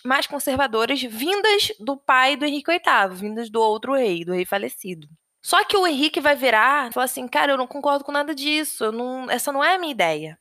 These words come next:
E aí, novamente, o Wolsey, ele vai entender isso e vai se colocar aonde? A favor do Henrique oitavo. Ele vai entender que a ideia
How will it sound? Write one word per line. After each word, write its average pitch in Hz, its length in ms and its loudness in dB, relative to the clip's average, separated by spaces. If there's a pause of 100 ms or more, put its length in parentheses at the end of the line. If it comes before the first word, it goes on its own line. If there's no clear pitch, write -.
(260)
E 220 60 0
aí, 214 80 2
novamente, 226 720 2
o - 100 -10
Wolsey, 226 400 2
ele 196 180 -4
vai 208 280 2
entender 247 560 0
isso 294 680 -4
e 254 100 0
vai 226 380 2
se - 300 0
colocar 311 520 2
aonde? 240 600 2 (240)
A 208 80 0
favor 214 260 0
do 208 160 -2
Henrique 196 240 -2
oitavo. 220 580 2 (120)
Ele 226 100 -2
vai 285 180 4
entender 240 640 2 (100)
que 208 300 -6
a 202 140 4
ideia 226 480 4